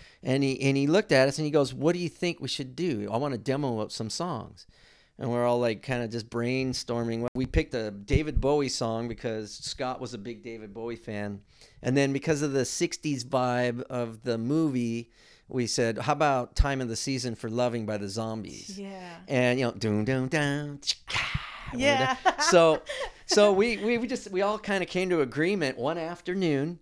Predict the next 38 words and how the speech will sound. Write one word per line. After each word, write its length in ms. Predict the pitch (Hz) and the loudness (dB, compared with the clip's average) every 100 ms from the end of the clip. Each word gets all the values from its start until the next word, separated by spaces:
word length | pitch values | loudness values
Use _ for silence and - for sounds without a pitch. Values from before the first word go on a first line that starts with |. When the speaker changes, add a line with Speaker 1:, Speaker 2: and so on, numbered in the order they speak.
| - - - _ - | -18 -20 -20 _ 0
Speaker 1:
And 120 | 156 | 2
so 160 | 180 170 | 4 4
we 300 | 170 147 147 | 4 0 -6
fired 360 | - 151 147 165 | -8 -2 -2 -2
up 140 | 170 170 | -4 -6
the 60 | |
studio 560 | - - 151 143 131 135 | -12 -6 -6 -4 -6 0
and 160 | 131 123 | 2 2
we 140 | 135 | 2
submitted 580 | 135 - 147 151 180 135 | 2 2 2 4 4 4
it 80 | 120 | 2
'cause 140 | - 117 | 0 0
it 20 | |
was 120 | 107 | 2
on 160 | 127 127 | 0 0
a 40 | |
deadline. 680 | 107 131 143 127 104 98 98 - - - | 0 0 2 0 -2 -4 -6 -12 -20 -12
And 180 | - 131 - | -8 -8 -10
sure 260 | - 180 | -4 0
enough, 460 | 180 175 135 123 - - _ _ _ _ | 2 4 2 0 -6 -20 _ _ _ _
the 440 | 117 123 123 120 117 | -4 0 4 2 2
Mike, 300 | 127 139 143 | 2 0 2
Mike 240 | 131 131 | 2 2
Myers 320 | 139 135 131 | 2 2 2
and 40 | 135 | 0
Madonna 400 | 113 131 139 131 | 2 2 2 2
heard 200 | 127 143 | 4 4
it 40 | 131 | 4
and 80 | 113 | 0
said, 160 | 113 | -2
"We 100 | 107 | 0
love 400 | 107 113 135 135 | 0 4 4 4
both 220 | 117 131 131 | 2 2 2
songs. 460 | - 117 104 95 | -2 -2 -4 -6
We 60 | 110 | -6
wanna 240 | 120 120 | -4 -2
use 300 | 117 120 104 | -2 -2 -2
'em." 160 | 92 | -8